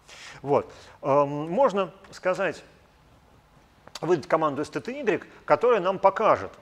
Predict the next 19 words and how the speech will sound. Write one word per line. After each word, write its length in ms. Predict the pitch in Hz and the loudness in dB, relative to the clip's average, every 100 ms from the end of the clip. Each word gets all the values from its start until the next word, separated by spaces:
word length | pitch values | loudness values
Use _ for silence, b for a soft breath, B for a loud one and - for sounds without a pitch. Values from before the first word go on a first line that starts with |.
| _ | _
э, 320 | - 131 127 123 | -4 0 0 2
параметры 480 | 156 151 240 170 131 | 4 4 2 -4 -8
терминальной 520 | - 123 147 143 139 | -6 -6 -4 -6 -6
линии. 280 | 170 277 247 | -10 -8 -6
Как 240 | - 131 | -4 -6
видите, 280 | 247 233 - | -8 -12 -12
их 100 | 180 | -12
тут 140 | - 131 | -10 -4
довольно 360 | 160 170 165 | -4 -4 -6
много. 440 | 185 175 131 92 - _ _ _ _ _ _ _ - | -4 -2 -4 -6 -20 _ _ _ _ _ _ _ -14
Вводимые 960 | 156 110 120 190 185 196 143 120 107 113 - _ _ _ _ | -10 -4 0 0 0 -4 -4 -6 -8 -12 -20 _ _ _ _
и 100 | 190 | -2
выводимые 580 | 151 156 156 151 131 120 | 2 2 2 -2 -4 -6
байты 480 | 110 131 101 - 95 _ _ _ _ _ _ _ _ _ - - | -2 -2 -4 -12 -20 _ _ _ _ _ _ _ _ _ -6 -2
посредством 560 | - 170 151 - 113 | 0 0 0 -2 -8
терминальной 520 | 104 120 131 127 117 | -10 -8 -6 -6 -6
линии 280 | 120 123 113 | -8 -8 -10
на 100 | 113 | -12
терминал 520 | 117 151 196 294 285 | -14 -14 -8 -6 -8